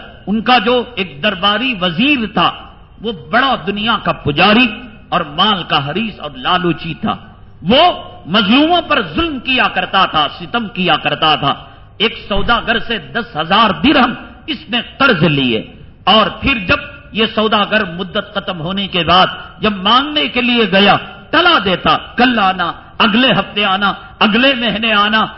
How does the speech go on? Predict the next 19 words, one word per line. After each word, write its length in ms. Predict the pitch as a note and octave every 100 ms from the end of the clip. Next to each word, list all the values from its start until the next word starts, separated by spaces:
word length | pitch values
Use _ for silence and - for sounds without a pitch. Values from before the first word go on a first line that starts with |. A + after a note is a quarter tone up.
| - -
اس 140 | C#4 -
طریقے 400 | B3 A#3+ - A#3
سے 180 | - A3 A3
آج 260 | G3+ G3+ -
کل، 160 | G3+
آج 260 | F#3 F#3 -
کل 180 | G3+ E3 - - -
تنگ 280 | A#3 B3 A#3+ -
آ 160 | F3+ F#3+
گیا، 380 | F3+ F3 F3+ D#3 - -
تنگ 240 | A#3 G#3 F#3
آ 160 | F3 F#3+
گیا۔ 320 | F3+ F#3 F#3+ - - -
بڑے 160 | F#3 C#4+ D4+
بڑے 160 | C#4+ D4
علماء، 460 | C4+ C4+ C4+ C4 - - -
بڑے 240 | D3+ B3+ D#4
بڑے 160 | C4+ C#4
اکابرین 760 | C4 B3 B3 B3+ C4 C#4 B3